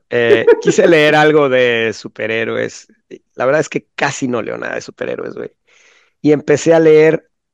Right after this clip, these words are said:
Speaker 1: un
Speaker 2: Ujú.
Speaker 1: cómic de Marvel que se llama mil setecientos setenta y seis. Porque
Speaker 2: Ok.
Speaker 1: dije, "Oh, este, superhéroes de Marvel en la historia". Y luego
Speaker 2: Ajá.
Speaker 1: me llamó la atención porque, pues, es escrito por Straczynski,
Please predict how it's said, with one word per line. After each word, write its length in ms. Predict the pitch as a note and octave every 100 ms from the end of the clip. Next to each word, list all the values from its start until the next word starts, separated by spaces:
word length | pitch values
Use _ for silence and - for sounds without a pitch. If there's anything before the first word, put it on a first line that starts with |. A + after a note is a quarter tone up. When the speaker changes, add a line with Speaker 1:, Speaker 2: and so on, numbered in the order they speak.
| _ _ _ _ -
Speaker 1:
un 360 | C#3+ C#3 C#3+ C3+
Speaker 2:
Ujú. 40 |
Speaker 1:
cómic 260 | - C#3 B2+
de 100 | C3
Marvel 300 | B2+ B2 B2
que 80 | -
se 100 | A#2
llama 120 | A2
mil 200 | G#2+ A#2
setecientos 540 | - A#2 A2 A2+ G2 -
setenta 440 | - G1+ - G#1
y 80 | G#1
seis. 600 | - G#1+ - - - _ _ _ _ _ _ _ _ _ _ _
Porque 320 | - A2+ -
Speaker 2:
Ok. 80 | A#2+
Speaker 1:
dije, 200 | G2 A#2+ E3
"Oh, 540 | G#3 G#3+ G3+ E3+ C#3
este, 880 | B2 - - A2+ A2 G#2+ A2 - - _ _ _ _ _ _
superhéroes 600 | - C3+ - B2+ D3+ D3+
de 60 | B2
Marvel 320 | A#2+ B2+ C3
en 160 | A#2 G2+
la 80 | F#2
historia". 760 | - - A2+ A#2 A2+ G2 F#2+
Y 160 | - A#2
luego 600 | B2 C3 C3+ C3+ C3 B2+
Speaker 2:
Ajá. 40 |
Speaker 1:
me 180 | C3 B2+
llamó 200 | B2 B2
la 100 | C3
atención 400 | B2 C3+ - C3+
porque, 240 | - A#2+ A#2+
pues, 300 | - G#2+ -
es 420 | G#2 - - _
escrito 540 | - - A#2+ G#2+ A2+ -
por 440 | F#2+ F#2 F#2+ G2+
Straczynski, 800 | - A#2+ G#2 C#3+ C3 - G#2+